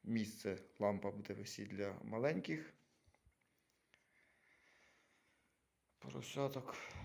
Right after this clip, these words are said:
Ну і зліва вже виходить клітка.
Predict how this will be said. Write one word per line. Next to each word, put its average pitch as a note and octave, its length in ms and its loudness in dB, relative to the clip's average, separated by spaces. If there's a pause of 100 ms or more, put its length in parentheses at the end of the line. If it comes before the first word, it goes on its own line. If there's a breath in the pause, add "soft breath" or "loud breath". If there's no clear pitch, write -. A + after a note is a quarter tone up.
(680 loud breath)
Ну C#3+ 240 0
і C3+ 60 0
зліва A#2 400 2
вже A2 280 0 (340)
виходить G#2+ 520 -4
клітка. G#2 560 0